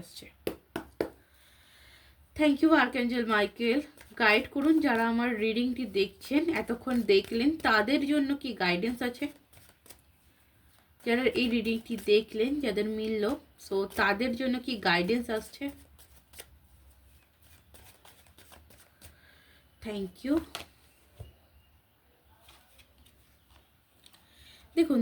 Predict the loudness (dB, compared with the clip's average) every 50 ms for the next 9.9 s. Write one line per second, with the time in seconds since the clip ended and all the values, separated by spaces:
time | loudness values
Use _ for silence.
0 | 2 2 0 2 2 4 4 2 2 0 0 0 0 0 0 0 -2 -2 -2 -4
1 | -4 -6 -6 -6 -10 -20 -20 -16 -16 -14 -10 -10 -10 -10 -10 -12 -20 -16 -4 2
2 | 4 4 4 4 2 0 -2 -4 -4 -8 _ _ _ _ _ _ _ _ _ _
3 | _ _ _ _ _ _ _ _ -20 _ _ _ _ _ _ _ _ _ _ _
4 | _ _ _ _ _ _ _ _ _ _ _ _ _ _ _ _ _ _ -20 -20
5 | -20 -20 _ _ _ _ _ _ _ 4 6 6 6 6 4 0 -2 -4 -2 -2
6 | 0 2 4 2 2 0 0 0 0 0 0 -2 -6 -6 -4 0 0 2 2 2
7 | 0 -2 -2 -4 -6 -12 -8 -4 -4 -4 -4 -6 -8 -12 -16 -18 -20 -20 -20 _
8 | _ _ _ _ _ _ _ _ _ _ _ _ _ _ _ _ _ _ _ _
9 | _ _ _ _ _ _ _ _ _ _ _ _ -20 -8 -4 0 2 2